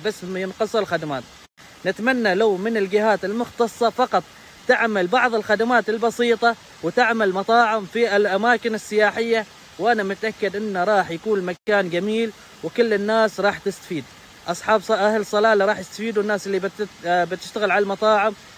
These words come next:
وكذلك الناس اللي تجي سياحة إلى صلالة راح ترتاح لهذا المكان،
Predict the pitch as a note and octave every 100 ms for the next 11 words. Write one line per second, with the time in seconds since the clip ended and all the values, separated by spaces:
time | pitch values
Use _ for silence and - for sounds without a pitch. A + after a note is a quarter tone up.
0 | - D#3 G3 G3 G#3+ G#3 E3+ - G3 G3+
1 | G#3+ F#3 - G3+ G#3+ F#3 E3 F3+ A#3 A#3
2 | - - - G3+ G#3 G3 G#3 - - -
3 | - _ F3 G3 F#3+ F#3+ G3+ G3+ F#3+ E3+
4 | G3 G3 G3 - D#3+ G3+ G3 F#3+ F3+ E3+
5 | F#3 F#3+ F3 F3 D#3+ G3 G3+